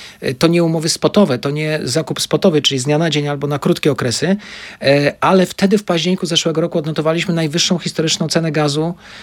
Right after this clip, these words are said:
e, na tym benchmarku europe-, europejskim, czyli holenderskim T T F, trzysta czterdzieści trzy euro za megawattogodzinę. Normalna cena, którą płaciliśmy Rosjanom przez dwadzieścia lat, to było poniżej dwudziestu euro za megawattogodzinę, więc siedemnaście razy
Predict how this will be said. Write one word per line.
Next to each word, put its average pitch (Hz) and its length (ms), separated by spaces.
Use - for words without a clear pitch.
e, 151 200
na 151 140
tym 160 180
benchmarku 170 440
europe-, 143 340
europejskim, 147 800
czyli 147 200
holenderskim 151 520
T 147 120
T - 160
F, 156 280
trzysta - 380
czterdzieści 160 540
trzy - 240
euro 156 200
za 147 120
megawattogodzinę. 135 720
Normalna 185 400
cena, 180 240
którą 160 180
płaciliśmy 160 460
Rosjanom 156 380
przez 139 160
dwadzieścia 147 400
lat, 151 140
to 147 100
było 143 200
poniżej 156 340
dwudziestu 143 400
euro 139 200
za 135 100
megawattogodzinę, 135 640
więc 139 140
siedemnaście 185 600
razy 165 480